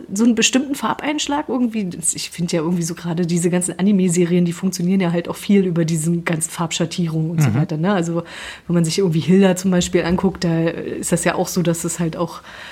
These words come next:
Speaker 1: irgendwie diese Erdtöne und halt
Speaker 2: Sehr
Speaker 1: so was
Speaker 2: pastellig.
Speaker 1: Graues und, ne, und, und, ne, genau. Und, <laughs> und hier ist es halt wirklich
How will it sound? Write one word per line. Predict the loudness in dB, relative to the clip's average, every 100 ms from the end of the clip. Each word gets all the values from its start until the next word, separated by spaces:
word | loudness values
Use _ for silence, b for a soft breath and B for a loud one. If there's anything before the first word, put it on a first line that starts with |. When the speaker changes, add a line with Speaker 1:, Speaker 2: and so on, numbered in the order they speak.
| B B
Speaker 1:
irgendwie | -4 -2 -2
diese | 0 2 2
Erdtöne | 2 -2 0 2 4 4 2 2 0
und | 0 0 -2 -4
halt | -2 2
Speaker 2:
Sehr | 2
Speaker 1:
so |
was | 2 0
Speaker 2:
pastellig. | 0 0 2
Speaker 1:
Graues | 0 -2
und, | -10 -4
ne, | -4 -4 B B
und, | -4 0
und, | 0 0 2
ne, | 2 0 -2
genau. | 0 2 0
Und, | -2 -4 -4 -4 -4 -2
<laughs> | -4
und | 0 2
hier | 2 -2
ist | 0 0
es | 0
halt | -4 -4
wirklich | -4 -4